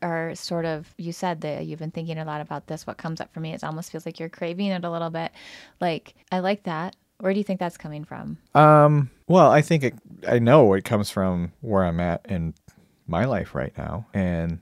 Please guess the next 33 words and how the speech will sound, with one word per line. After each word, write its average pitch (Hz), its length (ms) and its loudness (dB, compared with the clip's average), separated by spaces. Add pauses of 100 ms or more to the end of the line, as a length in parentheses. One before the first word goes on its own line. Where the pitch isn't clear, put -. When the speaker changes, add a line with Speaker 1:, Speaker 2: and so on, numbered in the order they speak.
Speaker 2:
like, 87 320 -6
just - 360 -2 (220)
having 92 320 -4
authentic 90 340 -8
conversations 90 640 -8
and 85 140 -6
really 92 240 -6
trying 87 360 -6
to 82 80 -6
be 85 580 -8
open. 90 340 2
And 80 120 -2
I 92 80 -2
catch 92 260 -6
myself 87 460 -6
being 85 400 -8 (640)
catty 101 340 0
a 92 80 -4
lot 71 160 -4
of - 80 -10
times, - 540 -10
you 98 140 -2
know, 87 220 -2
and 98 140 -6
petty, 90 500 -8 (140)
maybe 127 180 -2
not 85 180 -4
petty, 92 420 -10 (100)
but 165 100 2
just 160 160 4
catty, 87 520 -4
gossipy, 95 600 -2 (360)
Speaker 1:
Uh-huh. 185 300 -6